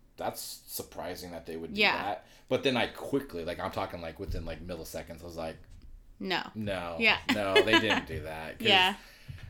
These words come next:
Speaker 1: w-, especially with what they did with Han Solo dying in the
Speaker 2: Mm-hmm.
Speaker 1: first, you know, the trilogy, like,
Speaker 2: Yeah.
Speaker 1: and people were so upset about that.
Speaker 2: Yeah.
Speaker 1: They weren't gonna do that. They were gonna, they weren't gonna kill Chewbacca that easily,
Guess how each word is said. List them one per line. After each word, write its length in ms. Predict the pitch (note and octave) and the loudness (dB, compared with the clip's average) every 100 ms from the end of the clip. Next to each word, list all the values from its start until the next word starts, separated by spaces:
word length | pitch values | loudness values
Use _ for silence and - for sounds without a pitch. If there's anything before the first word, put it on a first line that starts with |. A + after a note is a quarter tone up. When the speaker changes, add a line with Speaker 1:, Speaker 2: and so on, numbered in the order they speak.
| - | -14
Speaker 1:
w-, 220 | - G#2+ A2 | -10 -4 -2
especially 400 | - C#3 C#3 C3 | 4 4 4 2
with 160 | A2+ | 2
what 120 | G#2 | 2
they 100 | G#2 | 0
did 100 | G2 | 0
with 160 | G2+ F#2 | 0 0
Han 240 | G2 F#2+ F#2 | -2 -4 -4
Solo 380 | F#2 F2+ F#2+ | -4 0 0
dying 480 | F#2+ G2+ G2 G2+ G2+ | 0 0 -2 -2 -2
in 140 | A#3 B3 | 2 2
the 60 | |
Speaker 2:
Mm-hmm. 100 | A#3+ | 2
Speaker 1:
first, 340 | G#3+ B3 - - - - - - - - | 2 0 -4 -14 -18 -20 -20 -20 -20 -16
you 180 | - G#2 | -8 -4
know, 240 | G2+ G2+ G2 | -2 -2 -2
the 80 | |
trilogy, 560 | G2 A#2 G2+ F#2+ G2 G2+ | -4 -2 -2 -2 -4 -2
like, 160 | F#2+ - | -2 -4
Speaker 2:
Yeah. 380 | - F3+ F2+ - | -6 -4 -4 -6
Speaker 1:
and 180 | G#2 F#2 | -6 -4
people 260 | A2 G#2+ G#2 | -4 -2 0
were 160 | F2+ | -2
so 280 | - - G2 | -2 0 0
upset 340 | G2+ - G2+ G2 | 0 0 -2 0
about 280 | G2+ G2 | 0 0
that. 400 | - G2+ G2+ - - - | 0 0 0 -4 -16 -12
Speaker 2:
Yeah. 340 | A#3+ A#3 A3 A3 | -6 -2 -2 -4
Speaker 1:
They 220 | A#2+ A#2+ A2+ | -2 4 4
weren't 220 | F#2+ F2 | 2 -2
gonna 200 | E2+ D#2+ | -6 -8
do 180 | D2 D#2+ | -6 -8
that. 220 | D#2 C2+ - - - - | -10 -12 -16 -18 -16 -4
They 160 | A2+ | 0
were 200 | G#2+ G2+ | 0 0
gonna, 320 | F2+ F2+ D#2 D#2+ - - - | -2 -6 -8 -12 -18 -18 -4
they 140 | A2+ | -2
weren't 160 | G#2 F#2 | 0 -2
gonna 160 | F2+ | -4
kill 200 | D#2+ E2 | -4 -4
Chewbacca 500 | D#2+ D#2+ C#2+ D2 D#2+ | -6 -6 -4 -4 -6
that 200 | D2+ D#2+ - | -6 -6 -8
easily, 560 | E2+ D#2+ E2 D#2+ D#2+ | -12 -10 -10 -8 -10